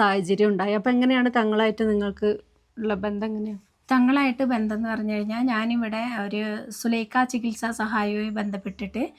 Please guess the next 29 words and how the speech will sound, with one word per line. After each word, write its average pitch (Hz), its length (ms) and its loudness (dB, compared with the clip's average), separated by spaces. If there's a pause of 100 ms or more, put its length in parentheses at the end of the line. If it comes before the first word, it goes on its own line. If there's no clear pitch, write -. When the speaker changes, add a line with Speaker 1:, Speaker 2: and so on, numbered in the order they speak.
(360)
Speaker 2:
ഏ, 208 160 -2
പിന്നെ 214 220 0
ഒരു 220 120 0 (180)
വീഡിയോ 240 320 6 (360)
ഇറക്കിയിട്ടുണ്ടായിരുന്നു. 196 800 -4 (160)
Speaker 1:
ഉം. 208 80 -10 (320)
Speaker 2:
ഏ, 208 160 -8 (960)
ഒരു 233 180 4
ചാരിറ്റിൻ്റെ 208 580 0
ഭാഗമായിട്ട്. 196 440 -4 (100)
അപ്പൊ 233 160 0 (160)
അതില് 262 300 4 (140)
ആ - 20 10 (100)
വീഡിയോ 254 360 4 (100)
കണ്ടിട്ട് 214 340 -2 (140)
ഇവരെന്നെ 226 420 0
വിളിച്ചതാണ്. 208 480 -2
ഈ - 80 -4
സുലൈഖ 202 320 -2
താത്താനെ, 220 340 0 (220)
ആ, 208 80 -4 (400)
അവർക്ക്, 226 300 -2 (120)
അവർക്ക് 262 280 6
എന്താ 254 260 10
സംഭവിച്ചേ, 220 480 2 (520)
അവർ, 233 140 4 (180)
അവർക്ക് 240 240 2
എന്തെങ്കിലും 247 300 2
സഹായം 233 400 4